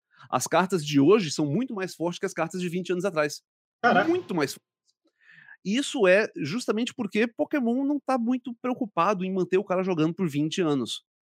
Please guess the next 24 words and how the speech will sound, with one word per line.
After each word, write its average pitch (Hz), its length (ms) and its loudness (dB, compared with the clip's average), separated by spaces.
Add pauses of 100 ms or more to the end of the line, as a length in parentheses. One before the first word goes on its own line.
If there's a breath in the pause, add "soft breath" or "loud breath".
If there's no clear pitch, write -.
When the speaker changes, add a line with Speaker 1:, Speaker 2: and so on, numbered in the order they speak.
(120)
Speaker 1:
Ele, 143 180 -4
ele 143 140 2
quer 156 360 4
que 202 140 -2
a 190 40 4
galera 170 320 6
que - 80 -6
tá 151 80 -2
entrando 139 300 0
no 139 100 0
jogo 139 220 2
agora 147 440 2 (160 soft breath)
fique 185 200 0
animada 175 320 4
com 196 100 -2
o 190 60 2
jogo 185 180 4
de 214 60 4
agora 180 360 4
e 196 80 0
veja 180 220 4
o 185 40 0
último 214 220 -6
Pokémon 190 520 0